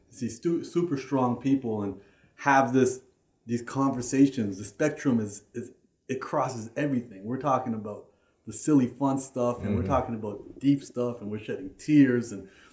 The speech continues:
Speaker 1: we're, we're getting technical. And I think to have access
Speaker 2: Mm.
Speaker 1: to that is just,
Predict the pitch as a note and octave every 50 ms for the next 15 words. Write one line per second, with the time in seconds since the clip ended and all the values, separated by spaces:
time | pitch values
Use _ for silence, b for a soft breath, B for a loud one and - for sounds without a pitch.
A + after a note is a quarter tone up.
0 | b b b - G#2 A2 A2+ A2 A2+ B2 C3 C#3 C3+ - - - - - E3 -
1 | - C#3+ C3+ C3+ - C3+ B2+ B2 B2 A#2+ b b b b b b b - G#2+ A2
2 | A2+ A2+ - C#3+ C3+ B2+ A#2+ - - - - - B2+ A#2 - B2+ C3 C#3 C#3 C3+
3 | - - - A#2 A#2 B2 A#2 A2 G#2 G2 A#2+ A#2+ A2+ - - - A2+ G2+ G#2+ A#2
4 | A#2 A2 G#2 F#2+ - A2+ G#2+ G2+ - - A#2 A2+ - -